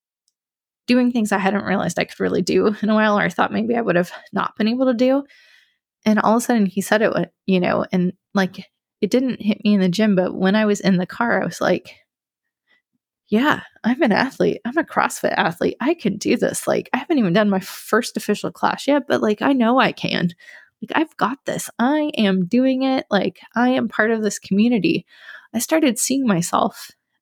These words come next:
as somebody who was capable of being in these classes. And I was like, "Who cares if I'm at the lower levels on the color bars? Like,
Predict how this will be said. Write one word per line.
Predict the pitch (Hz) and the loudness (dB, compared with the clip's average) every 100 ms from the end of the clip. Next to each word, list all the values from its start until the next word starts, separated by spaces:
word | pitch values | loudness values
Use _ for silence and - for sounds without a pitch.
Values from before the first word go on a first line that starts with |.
| - | -2
as | 196 180 185 175 - - _ _ _ _ _ | 0 2 0 -2 -6 -20 _ _ _ _ _
somebody | - 254 247 | 0 2 2
who | 240 233 | 2 0
was | 214 | 0
capable | - 226 - 196 175 180 - _ - - | -2 -4 -2 0 0 -2 -6 _ -8 0
of | 190 175 | 0 0
being | 240 254 | 0 2
in | 214 190 | 2 0
these | 170 | -2
classes. | - - - 208 247 - _ _ - - - _ _ _ - | 0 -2 2 0 0 -4 _ _ -20 -20 -20 _ _ _ -2
And | 254 | 2
I | 262 | 2
was | 277 | 2
like, | 302 285 | 2 0
"Who | - | -2
cares | 302 - 320 330 277 180 | -4 0 2 4 2 2
if | 175 | 0
I'm | 180 | 0
at | - 175 | 0 -2
the | - - | 0 0
lower | 190 - - - 180 - - | 0 0 0 -2 -4 -14 -2
levels | 202 170 175 175 - | 0 2 2 0 0
on | 170 | -2
the | 175 | -2
color | - 214 196 | -2 0 2
bars? | 185 151 - - - _ | 2 2 -2 -6 -18 _
Like, | - 196 | -2 -2